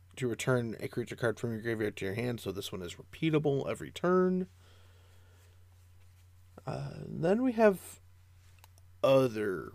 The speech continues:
ways, like Haven Ghoul Lich, which is a four four zombie wizard for three, a blue and a black,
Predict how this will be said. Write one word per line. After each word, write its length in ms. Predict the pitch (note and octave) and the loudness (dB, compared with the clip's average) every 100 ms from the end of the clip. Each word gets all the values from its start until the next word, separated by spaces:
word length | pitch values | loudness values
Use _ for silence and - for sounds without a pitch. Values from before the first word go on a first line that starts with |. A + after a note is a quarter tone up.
| - - | -12 -4
ways, 520 | F2 A1 A#1+ - - | -4 -4 -8 -10 -4
like 300 | B2+ A#2 - - | -2 -2 -4 -4
Haven 380 | C#3 A3 F#3 C3+ | 4 4 4 2
Ghoul 240 | F2 A#1 | -2 -4
Lich, 480 | A1+ - - - - - - - - | -8 -6 -6 -6 -8 -20 -20 -16 -6
which 200 | C3 C3+ | -4 -2
is 100 | A#2 | -4
a 60 | |
four 240 | - D#3 C#3+ | 2 2 6
four 180 | C#3+ | 8
zombie 300 | B2+ B2+ A#2 | 8 4 0
wizard 360 | A2+ A#2 B2 A#2 | -4 -4 -4 -6
for 180 | - A2+ | -4 -6
three, 420 | - A#2+ A#2+ G2+ | -6 -6 -4 -4
a 80 | G#2 | -6
blue 160 | G#2 | -6
and 100 | E2 | -8
a 40 | - | -2
black, 480 | D3+ D#3+ C3+ - | 6 8 6 2